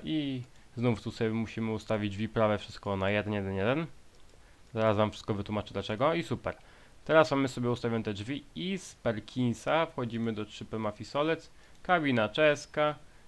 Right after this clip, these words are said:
drzwi lewe i sobie te drzwi lewe,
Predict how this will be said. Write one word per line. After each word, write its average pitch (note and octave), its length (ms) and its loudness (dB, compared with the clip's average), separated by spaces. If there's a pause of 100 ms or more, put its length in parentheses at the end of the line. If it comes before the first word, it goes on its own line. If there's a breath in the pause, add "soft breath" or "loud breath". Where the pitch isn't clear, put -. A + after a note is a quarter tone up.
(140 soft breath)
drzwi B2 400 -2
lewe C3 460 0
i D3+ 220 -8
sobie B2 360 -4
te A2+ 180 -4
drzwi G2+ 340 -2
lewe, A2 420 0